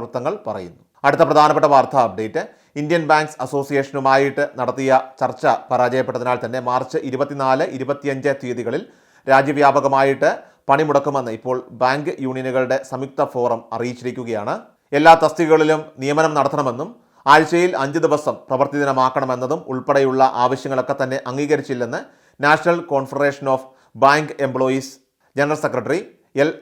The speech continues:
ചന്ദ്രശേഖർ പറഞ്ഞു. പൊതുമേഖലാ ബാങ്കുകളിലെ തസ്തികകൾ നികത്തുന്നത് ഉൾപ്പെടെയുള്ള ആവശ്യങ്ങൾക്കായിട്ട് ബാങ്ക്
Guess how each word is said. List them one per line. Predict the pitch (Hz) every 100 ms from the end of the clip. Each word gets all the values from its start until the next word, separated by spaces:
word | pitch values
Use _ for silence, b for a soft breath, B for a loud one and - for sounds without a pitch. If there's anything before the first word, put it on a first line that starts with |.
| -
ചന്ദ്രശേഖർ | 131 147 151 143 131 117
പറഞ്ഞു. | 98 90 _ -
പൊതുമേഖലാ | 135 147 147 147
ബാങ്കുകളിലെ | 139 135 143 139 143
തസ്തികകൾ | 139 131 147 135 139 131
നികത്തുന്നത് | 135 139 135 139 139
ഉൾപ്പെടെയുള്ള | 131 147 139 135 135 139 123
ആവശ്യങ്ങൾക്കായിട്ട് | 131 131 139 143 135 117 117 196 b b b
ബാങ്ക് | 135 147